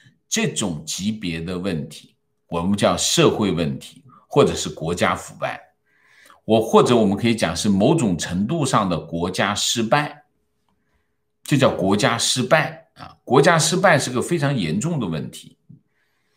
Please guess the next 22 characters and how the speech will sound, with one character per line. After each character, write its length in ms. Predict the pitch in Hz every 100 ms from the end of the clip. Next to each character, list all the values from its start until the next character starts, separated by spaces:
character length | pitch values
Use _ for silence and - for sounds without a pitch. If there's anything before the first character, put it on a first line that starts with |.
| _ _ _ _ -
我 220 | 123 123
认 180 | 170 196
为 240 | 147 131
在， 560 | 127 165 135 123 - -
在 260 | - 170 139
现 420 | 123 - 214 147
在 240 | 131 156 82
啊， 260 | - - -
在 160 | 156
现 200 | 131 165
在， 100 | 135
虽 300 | 110 - 190
然 180 | 196 120
美 200 | 110 85
国 180 | 80 101
仍 260 | 87 107 202
然 220 | 165 135
是 180 | - 131
一 80 |
个 160 | 113 110
世 220 | 98 123
界 300 | 104 - -